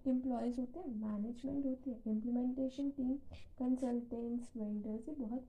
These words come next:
क्रूशियल रोल प्ले करते हैं हमारी, अ, ईआरपी सिस्टम के ना सक्सेस और फेलियर में। तो सबसे पहले अगर हम बात करें तो क्या हो सकता है, there will be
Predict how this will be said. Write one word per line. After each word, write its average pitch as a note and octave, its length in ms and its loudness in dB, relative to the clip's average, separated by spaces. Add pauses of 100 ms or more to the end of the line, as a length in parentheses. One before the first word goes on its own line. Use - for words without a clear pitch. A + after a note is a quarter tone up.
क्रूशियल A#3 600 -2 (100)
रोल G#3+ 160 0
प्ले G#3 240 -2
करते G3+ 340 -4
हैं G#3 80 2
हमारी, A3 220 2 (1000)
अ, G#3+ 220 0
ईआरपी B3 460 2
सिस्टम A#3+ 480 -4
के A#3+ 140 -4
ना A#3+ 220 -2
सक्सेस A3 640 -6
और A#3+ 80 0
फेलियर F#3+ 520 0
में। F#3 120 -6 (1200)
तो F#4 240 0 (120)
सबसे D#4 260 -2
पहले C#4 260 4
अगर C4+ 180 4
हम C#4 220 6
बात G#3+ 360 -2
करें A3 300 -4
तो C#4+ 80 -2
क्या B3+ 180 -6
हो G#3+ 180 -4
सकता G#3 340 -8
है, A3+ 100 -4 (520)
there C#4 160 4
will D4+ 140 0
be F#4 60 0